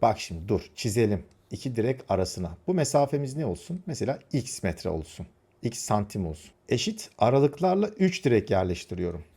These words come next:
Bir, iki, üç. Eşit aralıklı. Peki bu aralıklar ne olacak? Büyük ihtimalle x bölü üç yapıp hataya düşebilirsiniz. Ama hatırlamayın derslerinde anlattığım, bak dört parmak, üç aralık. Hep bu örneği veriyorum. Dört parmak, üç aralık. Bir eksik, bir eksik.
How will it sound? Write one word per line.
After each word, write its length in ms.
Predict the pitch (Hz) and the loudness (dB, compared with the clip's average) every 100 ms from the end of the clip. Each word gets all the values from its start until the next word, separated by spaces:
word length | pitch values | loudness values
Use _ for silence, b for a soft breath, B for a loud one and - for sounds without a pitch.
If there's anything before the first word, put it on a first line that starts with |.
| _ | _
Bir, 400 | 139 139 - - _ - | 2 2 2 -10 _ -6
iki, 420 | 131 - 214 214 _ | -4 -2 -4 -4 _
üç. 340 | 127 123 - - _ _ | -4 -4 -8 -14 _ _
Eşit 220 | 123 131 135 | -4 0 2
aralıklı. 440 | 104 92 - 85 - | 2 0 -4 -8 -4
Peki 260 | 127 131 | -4 0
bu 120 | 127 | 4
aralıklar 440 | 139 139 139 143 147 | 4 4 2 2 2
ne 40 | |
olacak? 360 | 160 120 151 185 - _ _ 110 - - | 0 0 -4 -6 -12 _ _ -16 -16 -2
Büyük 240 | 151 220 | 0 2
ihtimalle 480 | 170 - 117 110 107 | 0 2 2 2 0
x 260 | 156 - - | -2 -4 0
bölü 180 | 139 | 0
üç 220 | 156 - 131 | 0 0 2
yapıp 460 | 117 - 208 - - _ | 2 6 4 4 -14 _
hataya 400 | - 135 185 196 | -2 2 2 2
düşebilirsiniz. 680 | 156 135 127 110 - 95 - | 0 0 2 0 -2 -10 -4
Ama 300 | 147 143 180 b b | 0 0 -2 b b
hatırlamayın 540 | - 120 175 196 139 117 | -2 0 2 2 2 6
derslerinde 440 | 113 117 131 131 | 4 6 0 2
anlattığım, 580 | 120 110 104 - 90 - - | 2 0 -2 -2 -2 0 -4
bak 200 | 92 - | -2 6
dört 240 | 143 143 | 6 6
parmak, 400 | 151 151 170 180 - - | 2 4 2 -2 -8 -2
üç 180 | 127 120 | 4 6
aralık. 340 | 95 82 - - | 6 4 -4 -18
Hep 260 | - 185 180 | 2 2 6
bu 60 | 143 | 10
örneği 360 | 127 110 95 | 10 10 4
veriyorum. 380 | 87 82 82 76 | 4 2 0 2
Dört 220 | 120 131 - | 6 6 6
parmak, 360 | 151 165 170 | 6 4 2
üç 160 | 127 - | 0 4
aralık. 500 | 95 78 - - - | 4 2 -4 -12 -2
Bir 60 | |
eksik, 460 | 214 180 - 220 - | 6 6 6 0 0
bir 100 | 220 | 8
eksik. 440 | 202 - - - | 8 8 0 -2